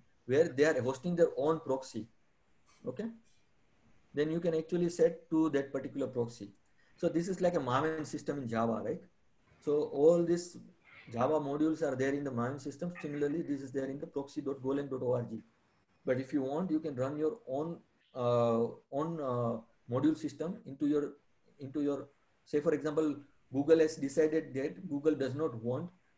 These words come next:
this to be used, but they come up with something called proxy dot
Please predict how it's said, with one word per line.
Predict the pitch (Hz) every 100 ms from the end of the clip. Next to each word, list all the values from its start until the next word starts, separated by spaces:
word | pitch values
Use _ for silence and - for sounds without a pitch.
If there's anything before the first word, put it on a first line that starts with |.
| -
this | 131 -
to | 156
be | 147
used, | 120 135 190 - _ -
but | 127
they | 123 151
come | 147 156
up | 165
with | 151 -
something | 135 151 151
called | 147 180 190 - _
proxy | - 143 - 170
dot | 151